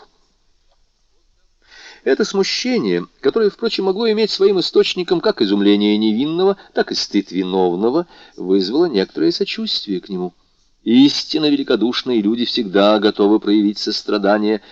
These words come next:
если несчастье их врага превосходит их ненависть. Председатель поставил вопрос на голосование, и было постановлено произвести расследование. Графа спросили, сколько ему потребуется времени, чтобы приготовиться к защите.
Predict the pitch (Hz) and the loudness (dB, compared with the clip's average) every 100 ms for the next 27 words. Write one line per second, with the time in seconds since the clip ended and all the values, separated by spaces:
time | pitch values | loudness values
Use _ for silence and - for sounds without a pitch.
0 | - 92 92 104 101 - - 107 - - | -4 -2 0 0 -2 0 4 4 4 2
1 | 107 - 104 98 107 110 98 101 - 98 | 0 2 2 4 4 4 0 0 0 -2
2 | 101 - 95 - 82 95 98 107 - - | -2 -4 -8 -8 -10 -10 -8 -8 -8 -10
3 | - _ _ _ _ _ _ _ _ _ | -16 _ _ _ _ _ _ _ _ _
4 | _ - 98 - 110 98 123 123 113 104 | _ -10 -8 -6 -6 2 4 4 2 2
5 | 107 - 120 113 110 104 104 90 110 101 | 2 2 2 4 6 6 4 4 2 2
6 | 107 98 104 98 104 101 127 107 98 92 | 0 2 4 4 0 4 4 4 2 -2
7 | _ _ _ _ 92 92 143 101 - 98 | _ _ _ _ -2 2 4 2 -2 0
8 | 101 127 139 147 139 147 135 139 - 131 | 4 6 6 2 0 -2 -2 -4 -6 -4
9 | 123 - - 113 101 98 92 _ _ _ | -2 -4 -4 -2 -2 -4 -6 _ _ _
10 | _ _ _ _ _ _ _ - - 104 | _ _ _ _ _ _ _ -10 -2 -2
11 | - 98 107 98 104 98 - - 101 95 | -2 -4 -2 0 0 0 0 2 2 4
12 | 107 107 107 110 113 120 - 143 135 233 | 2 2 0 2 4 4 4 0 2 0
13 | 151 101 92 98 95 98 95 98 98 87 | 2 0 -2 0 0 0 0 4 2 2
14 | 95 98 - - - 104 101 | 0 0 0 -8 -10 -8 -8